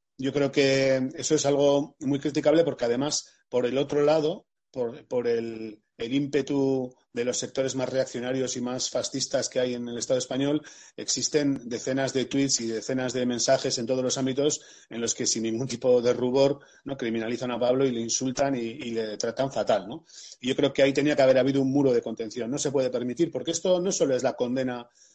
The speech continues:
eh, sin juicio de un año de prisión, de incomunicación, de no estar con la familia. Es también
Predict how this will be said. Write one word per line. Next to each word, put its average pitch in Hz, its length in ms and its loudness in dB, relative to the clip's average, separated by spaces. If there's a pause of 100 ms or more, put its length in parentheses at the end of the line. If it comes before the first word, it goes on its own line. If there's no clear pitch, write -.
(120)
eh, 117 480 -8 (200)
sin 131 300 0
juicio 127 580 0
de 135 180 -4
un 135 120 -2
año 135 180 0
de 117 100 -2
prisión, 127 600 2 (160)
de 127 80 -8
incomunicación, 120 720 -2
de 117 60 -4
no 131 60 -4
estar 123 160 -4
con 120 100 -6
la 117 80 -8
familia. 123 340 -2
Es 135 80 0
también 170 340 2